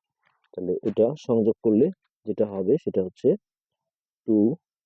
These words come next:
থ্রি, ফোর, সিক্স, এইট, নাইন। এটা হচ্ছে আমাদের A ইউনিয়ন B। এবার আমাদের ওই আগের মতোই প্রমাণ করতে হবে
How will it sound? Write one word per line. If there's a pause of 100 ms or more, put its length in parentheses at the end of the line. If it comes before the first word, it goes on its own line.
(420)
থ্রি, (1400)
ফোর, (1700)
সিক্স, (520)
এইট, (520)
নাইন। (720)
এটা
হচ্ছে
আমাদের (140)
A
ইউনিয়ন
B। (640)
এবার
আমাদের
ওই
আগের
মতোই (280)
প্রমাণ
করতে
হবে